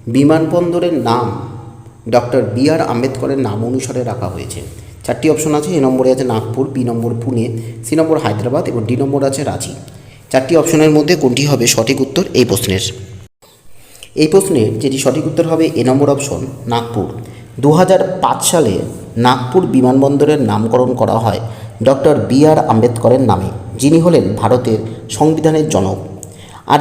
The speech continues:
জানা যায় এই বিমানবন্দরটি বর্তমানে নাম ডক্টর বাবা সাহেব আম্বেদকর, যেটি ইন্টারন্যাশনাল এয়ারপোর্ট নামে পরিচিত। আজকে শেষ করলাম এই গুরুত্বপূর্ণ কয়েকটি প্রশ্ন উত্তর। তোমাদের ভিডিওটি কেমন লাগছে সেটি অবশ্যই জানাবে।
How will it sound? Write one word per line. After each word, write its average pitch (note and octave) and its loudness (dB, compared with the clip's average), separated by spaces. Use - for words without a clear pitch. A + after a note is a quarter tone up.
জানা D3+ 2
যায় A#2 4
এই F#3 6
বিমানবন্দরটি D#3 2
বর্তমানে C#3+ 2
নাম F#2 4
ডক্টর A#2 4
বাবা C3 4
সাহেব D#3 0
আম্বেদকর, G2+ -2
যেটি B2 2
ইন্টারন্যাশনাল E3+ 2
এয়ারপোর্ট B2+ 2
নামে A#2 0
পরিচিত। G2+ -4
আজকে G#3 -2
শেষ C#3+ 0
করলাম F3 2
এই C#3+ 2
গুরুত্বপূর্ণ D#3 0
কয়েকটি A2 2
প্রশ্ন F2 -4
উত্তর। D3+ -2
তোমাদের A#2+ -2
ভিডিওটি A2+ -2
কেমন B2+ -2
লাগছে C#3+ -6
সেটি G#2 -8
অবশ্যই A2+ -4
জানাবে। G#2 -2